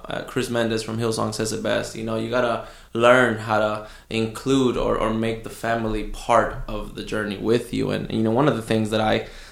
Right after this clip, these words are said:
that we've done with our family, it's bring 'em on the journey as well. So that way at no point or place do they feel like they're being sacrificed or something's being, you know, left to the side. Um, so our children, man, are equally involved with us in, in this part. Um,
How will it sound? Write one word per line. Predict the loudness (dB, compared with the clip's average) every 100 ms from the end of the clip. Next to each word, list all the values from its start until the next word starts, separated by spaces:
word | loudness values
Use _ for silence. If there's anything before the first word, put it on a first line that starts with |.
| 2
that | 2 4
we've | 6 6 6
done | 2 2 0 -4 -2
with | 2
our | 2
family, | 2 0 0 0 -2 -2
it's | -4 -6 -10
bring | -8 -6 2 2 4
'em | 2
on | 2 0
the | 0
journey | 0 0 -2
as | -4 2
well. | 4 4 2
So | 2
that | 4 6
way | 6
at | 4 2
no | 0
point | -2 -4 -2 -4
or | -6
place | -6 -2 0 0
do |
they | -2
feel | -2 0 0
like | 0 -2 -8 -4
they're | -2 0
being | -2
sacrificed | 0 0 0 -6 -8 -8 -10 -10
or |
something's | -4 -4 -4 -6 -6
being, | -6 -6 -4 -6 -8
you | -6
know, | -4
left | -2 -2 -2 -4
to |
the | -6
side. | -4 -4 -6 -8 -14 -20 -18 -16 -8
Um, | -6 -4 -8 -6
so | -4 6
our | 10 10
children, | 8 6 4 2
man, | 0 2
are | 4 2 0
equally | -2 -2 -2 -2 -2
involved | -4 -2 2 2 2
with | 0 2
us | 2 -2 -4
in, | -6 -6
in | -4 -2 -2
this | -2 -4
part. | -2 -2 -2 -6
Um, | -6 -6